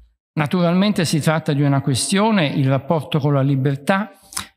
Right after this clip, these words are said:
ma insomma che non possiamo non sentire anche nostro, anche oggi rispetto ai paesi situati a est,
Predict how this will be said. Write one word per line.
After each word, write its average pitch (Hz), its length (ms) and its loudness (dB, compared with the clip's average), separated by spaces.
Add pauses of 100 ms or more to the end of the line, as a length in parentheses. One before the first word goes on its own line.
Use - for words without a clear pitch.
(120)
ma 180 220 -2
insomma 170 800 -2
che - 120 -2
non 160 260 2
possiamo 147 640 0
non 135 220 2
sentire 127 960 0
anche 113 380 0
nostro, - 920 -2
anche 143 400 0
oggi 165 580 -2 (360)
rispetto 143 640 0
ai 123 120 0
paesi 139 1040 0 (100)
situati 139 680 0
a 139 80 4
est, - 840 -2